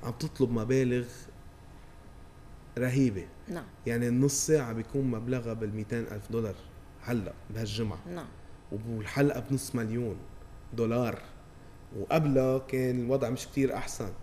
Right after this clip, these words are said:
Speaker 2: يعني مع الأسف
Speaker 1: يعني أنا
Speaker 2: لأنه
Speaker 1: إذا بدي أجي أطرح مشروعي للعالم بدي وسيلة تو-، وسيلة لوصلها، ما عندي غير الفيسبوك والسوشيال ميديا.
Speaker 2: صحيح.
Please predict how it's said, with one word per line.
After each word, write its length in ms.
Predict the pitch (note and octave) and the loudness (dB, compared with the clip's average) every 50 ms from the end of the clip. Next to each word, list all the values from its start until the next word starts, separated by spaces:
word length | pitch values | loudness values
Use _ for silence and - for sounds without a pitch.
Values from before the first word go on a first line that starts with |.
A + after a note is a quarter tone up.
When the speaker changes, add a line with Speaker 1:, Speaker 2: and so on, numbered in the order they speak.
| - - - - - | -12 -14 -8 -2 2
Speaker 2:
يعني 160 | A3 G#3 G3+ | 2 4 4
مع 140 | G#3 G#3 G#3+ | 4 4 4
الأسف 140 | - - | 6 8
Speaker 1:
يعني 200 | C#3+ C#3 - D3 | 8 10 10 10
أنا 200 | D3 - F3+ F3 | 10 10 10 10
Speaker 2:
لأنه 280 | D#3 D3 C#3+ D3+ E3+ G3+ | 10 10 10 8 8 6
Speaker 1:
إذا 160 | D#3+ B2+ D3 | 6 6 8
بدي 300 | C#3 D3 D#3 D3 E3+ - | 8 8 6 6 6 6
أجي 240 | F3 C#3+ C#3+ C#3 - | 6 6 6 6 4
أطرح 460 | D#3+ - - D3 C3+ B2 C3 - - | 4 2 4 4 4 4 4 2 -2
مشروعي 640 | C3 C3 C3 C3+ C3+ - - - D#3+ E3 D#3 A#2+ A#2+ | 0 2 4 4 2 2 2 2 4 4 4 4 2
للعالم 680 | A2+ A2+ A2 A2+ G#2 F#2+ A2 B2+ B2 A2+ A2 A2 B2+ C3 - - - - - - - - - - - - - - - - - - - - - - | 0 -2 -2 0 0 2 2 2 2 2 0 -2 -6 -8 -6 0 2 4 4 4 2 -4 -6 -6 -6 -4 -4 -4 -6 -10 -12 -14 -14 -12 -2 6
بدي 240 | - E3+ D#3+ D3 E3 | 6 8 10 10 8
وسيلة 460 | D3 D3+ D3 - - F3+ E3+ D3+ C#3+ - - | 8 8 6 6 4 4 6 6 4 4 6
تو-، 760 | - C3+ C3 C3 B2 A#2+ A#2+ A#2 A2+ A2 A2 A2 G#2+ A2+ A2+ B2 | 8 8 8 8 6 4 4 2 2 2 2 0 2 2 4 4
وسيلة 320 | C#3 - - E3+ D3+ C#3 | 4 4 4 6 6 6
لوصلها، 680 | B2 A#2+ A2+ A#2+ B2 - - - C3+ B2 A#2 A2 A2+ A#2+ - - - - - - - - - - - - - - - - - | 6 6 4 4 4 2 4 6 6 6 6 4 2 0 -6 -14 -16 -16 -16 -16 -16 -18 -18 -18 -18 -18 -18 -18 -14 -4 2
ما 140 | D#3 D#3+ E3+ | 4 6 6
عندي 300 | F3 F3 E3+ D3+ C3+ C#3 | 6 6 4 6 6 6
غير 260 | C3 C#3 C#3+ C#3+ C#3 | 6 8 6 6 6
الفيسبوك 520 | C#3 C#3+ - - E3+ F3 E3 - - B2 - - | 4 2 4 4 4 4 4 2 -2 -4 -4 -4
والسوشيال 480 | A#2+ - - - D3 C#3+ - C#3+ C3 | -6 -4 2 4 4 4 6 4 4
ميديا. 400 | C3+ D3 D#3+ D#3 A#2 A2 G#2 G2 | 6 6 4 4 4 2 0 0
Speaker 2:
صحيح. 320 | F#2+ G2 - - D#3 - | 0 -2 -4 -6 -8 -8